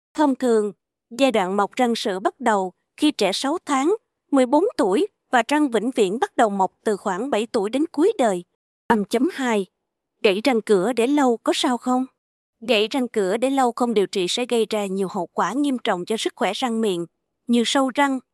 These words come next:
viêm nướu, tác động xấu đến chức năng, ăn nhai và phát âm. Về lâu dài, tình trạng này sẽ dẫn đến các biến chứng tiêu xương hàm, xô lệch răng dẫn đến sai khớp cắn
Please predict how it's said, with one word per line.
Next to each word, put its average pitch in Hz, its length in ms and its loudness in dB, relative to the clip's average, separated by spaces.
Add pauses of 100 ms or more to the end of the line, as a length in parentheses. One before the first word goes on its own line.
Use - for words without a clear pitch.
(140)
viêm 262 240 2
nướu, 262 240 2 (320)
tác - 160 0
động 202 200 2
xấu 262 240 0
đến 320 180 0
chức - 200 -2
năng, 262 280 -2 (260)
ăn 269 240 2
nhai 254 360 2
và 202 100 2
phát 339 260 -6
âm. 269 220 2 (320)
Về 247 120 4
lâu 226 180 4
dài, 196 380 2
tình 196 240 -2
trạng 175 340 -2
này 175 260 -4 (300)
sẽ - 200 0
dẫn 226 240 0
đến 254 240 2
các 403 120 0
biến 330 220 2
chứng 370 140 2
tiêu 359 140 2
xương 302 220 -2
hàm, 226 280 0 (280)
xô 294 200 0
lệch 247 300 0
răng 254 260 0
dẫn 226 140 -2
đến 311 160 0
sai 277 240 0
khớp - 180 -6
cắn 302 140 0